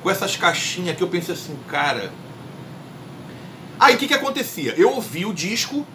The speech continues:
aí quando acabava um tempo que eu tava ouvindo os L Ps, né, eu guardava e falei, "agora eu vou ouvir som mesmo." Aí eu botava o C D. Então, o que que eu queria dizer com isso?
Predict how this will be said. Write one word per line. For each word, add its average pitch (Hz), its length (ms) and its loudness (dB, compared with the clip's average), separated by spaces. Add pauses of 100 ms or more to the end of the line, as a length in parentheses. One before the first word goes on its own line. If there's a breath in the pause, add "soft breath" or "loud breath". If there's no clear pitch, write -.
(500)
aí 160 100 4
quando 262 160 4
acabava 220 500 8
um 190 80 -2
tempo 220 300 -2
que 202 60 -2
eu 196 80 2
tava 196 160 2
ouvindo 185 240 -2
os 165 80 -6
L 165 160 4
Ps, 208 320 0
né, 190 80 0
eu 180 60 0
guardava 180 260 8
e - 20 -4
falei, 147 160 -2
"agora 143 320 4
eu - 40 -2
vou 175 100 -2
ouvir 170 180 -2
som 185 260 -6
mesmo." 127 320 -4 (220)
Aí 120 100 4
eu 165 60 6
botava 160 320 4
o 160 40 -6
C 196 200 -2
D. 113 240 -6 (420 loud breath)
Então, 233 320 2
o - 40 -4
que 226 100 -4
que - 80 -2
eu 240 60 0
queria 214 320 2
dizer 175 340 4
com 147 100 2
isso? 110 360 -2